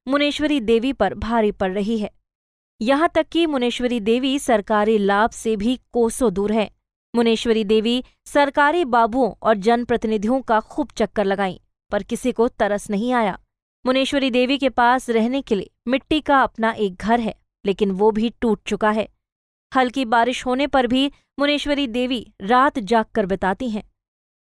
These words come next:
प्रधानमंत्री आवास योजना के लिए भी पंचायत से लेकर प्रखंड तक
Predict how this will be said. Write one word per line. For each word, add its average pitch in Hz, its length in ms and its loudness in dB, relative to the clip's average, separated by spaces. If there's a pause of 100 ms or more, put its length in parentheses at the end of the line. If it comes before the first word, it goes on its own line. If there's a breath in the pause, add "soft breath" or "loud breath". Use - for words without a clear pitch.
प्रधानमंत्री 339 720 2
आवास 254 560 2
योजना 247 400 0
के 240 160 -4
लिए 220 200 0
भी 233 200 0
पंचायत 208 580 0
से 220 120 -4
लेकर 208 360 0
प्रखंड 269 460 -6
तक 196 200 -2